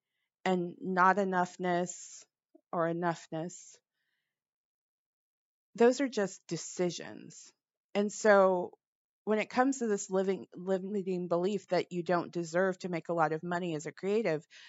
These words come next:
you have to sit with it and say, "Of course I deserve it, period." You have to just decide it in your, all of your body, in all of your being, "I deserve to make a lot of money, period,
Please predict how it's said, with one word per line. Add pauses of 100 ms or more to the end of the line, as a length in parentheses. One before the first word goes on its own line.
(120)
you
have
to
sit
with
it
and
say, (240)
"Of
course
I
deserve
it, (420)
period." (420)
You
have
to
just
decide
it
in
your, (200)
all
of
your
body,
in
all
of
your
being, (600)
"I
deserve
to
make
a
lot
of
money, (440)
period,